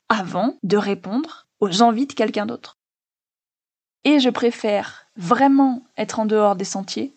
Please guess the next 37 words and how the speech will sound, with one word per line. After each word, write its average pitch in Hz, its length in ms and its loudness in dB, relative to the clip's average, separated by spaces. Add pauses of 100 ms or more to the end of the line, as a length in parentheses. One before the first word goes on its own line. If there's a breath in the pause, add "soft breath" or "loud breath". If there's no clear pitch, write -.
mais 214 220 0
être 240 220 0
en 214 40 0
accord 208 280 0
avec 185 260 0
moi-même, 269 400 0 (200)
être 208 280 2
bien 190 400 -2
avec 185 320 -6
moi-même, 233 420 0 (300)
être 196 260 -6
reposé, 311 680 -2
ne 190 180 -6
pas 220 220 4
être 285 180 0
malade, 285 420 0 (300 soft breath)
vivre 220 600 2
la 220 200 6
vie 208 220 -4
qui - 140 -10
me 196 280 -6
correspond, 320 520 -8 (220)
plutôt 277 340 -2
que 220 280 -4 (240)
me 214 200 2
cantonner 277 800 2
au 214 100 0
carcan 233 360 -2
de 226 40 -2
la 208 80 -2
société, 208 720 -8
devoir 247 500 4
être - 400 -4
comme 285 240 4
tout 285 140 -2
le 277 80 4
monde 285 320 2